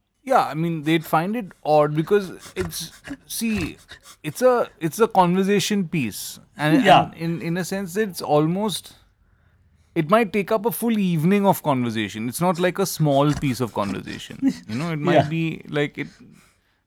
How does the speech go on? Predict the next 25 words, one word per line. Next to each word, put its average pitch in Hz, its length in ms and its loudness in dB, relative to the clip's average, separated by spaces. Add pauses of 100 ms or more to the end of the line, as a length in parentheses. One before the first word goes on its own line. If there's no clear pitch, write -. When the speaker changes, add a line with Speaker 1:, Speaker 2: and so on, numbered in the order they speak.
Speaker 1:
because 165 220 0
you 196 60 2
don't 226 160 2
know 226 140 2
where 165 380 6
that 170 160 2
conversation's 139 640 -2
gonna 135 220 -2
lead. 117 260 -2
Is 120 180 0
it 147 80 2
gonna 127 180 2
lead 120 300 -2
into 117 540 -6 (720)
all 143 320 0
the 135 180 -2
history 131 420 -2
of 139 140 2
Indian 131 300 0
cricket? 123 540 -2
Is 120 100 -4
it 123 80 -6
gonna 131 180 0
lead 127 300 -2
into 127 440 -4